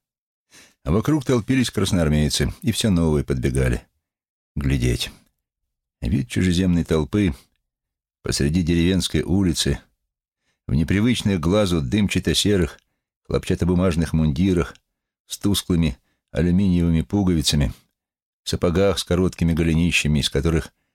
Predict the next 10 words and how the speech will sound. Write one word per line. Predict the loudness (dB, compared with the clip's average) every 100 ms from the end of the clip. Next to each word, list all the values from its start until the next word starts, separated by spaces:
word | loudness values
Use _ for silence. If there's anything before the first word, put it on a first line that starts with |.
| _ -8
все | -2 0
они | 0
словно | 0 0 2 0
выросли, | 2 2 0 0 -2 -2 _ _ _ _ _
в | -10
кепках | -2 0 0 -2 -4 -6 _ _ _ -10
с |
несоразмерно | -4 0 2 2 2 2 0 0
длинными | 0 2 2 0
козырьками | 0 -2 -2 0 2 0 -2